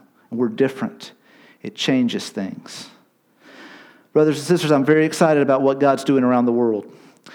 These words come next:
I get a lot of encouragement about what we're seeing happen in China. You know, people, missionary heroes, people like Lottie Moon, Hudson Taylor, for hundreds of years, we had hundreds and thousands of missionaries in China and saw very, very little fruit.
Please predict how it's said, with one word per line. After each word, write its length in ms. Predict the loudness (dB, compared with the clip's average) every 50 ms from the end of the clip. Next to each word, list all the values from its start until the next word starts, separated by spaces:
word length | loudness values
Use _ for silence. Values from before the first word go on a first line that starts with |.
| -20 -20 -14 -6 -2
I 100 | 0 2
get 140 | 4 4 4
a 40 |
lot 280 | 4 4 4 4 4 2
of 300 | 2 0 -2 -6 -16 -18 -20 -20 _ _ _ _ _ _ _ _ -2
encouragement 680 | 0 0 0 2 2 2 4 4 2 2 2 2 2 2
about 280 | 2 2 2 2 2 2
what 180 | 2 2 2
we're 100 | 2 0
seeing 280 | 2 2 0 0 2 2
happen 280 | 2 2 0 0 0 0
in 120 | 0 0
China. 500 | 0 0 2 2 2 0 0 -2 -4 -8 -16 -20 -20 -20 _ _ _ -20 -12 _
You 100 | 0 0
know, 20 | 2
people, 400 | 4 2 2 4 4 2 2 2
missionary 480 | 2 2 2 2 4 2 4 4 4
heroes, 480 | 2 2 4 4 4 4 4 2 2 0
people 240 | 0 -2 0 2 2
like 160 | 2 2 2
Lottie 240 | 2 2 4 4 2
Moon, 260 | 4 4 2 2 2
Hudson 320 | 2 2 2 2 0 0 0
Taylor, 380 | 2 2 2 2 2 0 -2 -6 -12 -14 -14 -12 -4
for 140 | 0 2 2
hundreds 400 | 4 4 4 4 4 2 2 2
of 120 | 2 4 4
years, 300 | 4 4 4 2 2 2
we 120 | 2 4
had 260 | 4 2 0 -2 -8 -16 -18 -8 -2
hundreds 500 | 0 2 2 4 4 4 4 2 2 0
and 160 | 0 0 2
thousands 460 | 2 2 2 2 2 2 2 2 2
of 80 | 2 2
missionaries 460 | 2 2 2 4 4 4 4 4 2
in 100 | 0 0
China 420 | 0 2 2 2 2 2 2 0 0
and 120 | 0 -2 0
saw 280 | 2 2 2 2 0
very, 340 | 0 2 2 4 4 2 2
very 260 | 2 2 2 2 2
little 200 | 2 2 2 0
fruit. 500 | 0 0 0 0 0 0 -2 -8 -14 -16